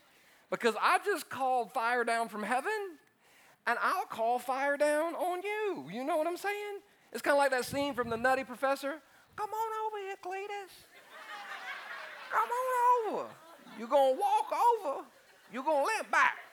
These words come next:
You'll walk over," but you, you, you know what I'm saying. Love that movie, by the way. You would think that this isn't a big deal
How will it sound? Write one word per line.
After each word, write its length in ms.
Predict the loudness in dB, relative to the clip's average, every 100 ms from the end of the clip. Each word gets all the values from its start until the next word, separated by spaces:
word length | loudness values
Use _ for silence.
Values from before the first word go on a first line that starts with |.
| -20 -20 -20 -20 -20 -14
You'll 180 | -8 -6
walk 360 | -4 -2 -2 2 2
over," 360 | 2 0 -2 -4
but 140 | -6
you, 80 | -4
you, 320 | -2 0 2
you 100 | 6
know 120 | 8
what 60 | 8
I'm 80 | 8
saying. 340 | 6 6 4 -6 -16 -18 -18 -20 -20 -20 -18 2
Love 200 | 4 6
that 180 | 6 4
movie, 240 | 2 2
by 180 | 2 2
the 80 | 4
way. 220 | 2 0 -6 -20 -20 -20 -20 -20 -20 -20 -20 -20 -20 -20 -20 -20 -20 -20 -20 -20 -20 -20 _ _ -20 -20 -20 _ _ _ _ _ -20 _ _ 0
You 180 | 4 6
would 160 | 6 4 6
think 380 | 8 8 4 -6 -14
that 140 | -2
this 240 | 0 0
isn't 460 | 0 0 0 0 0 -4
a 60 | -8
big 460 | 0 2 2 2
deal 360 | 2 4 2 0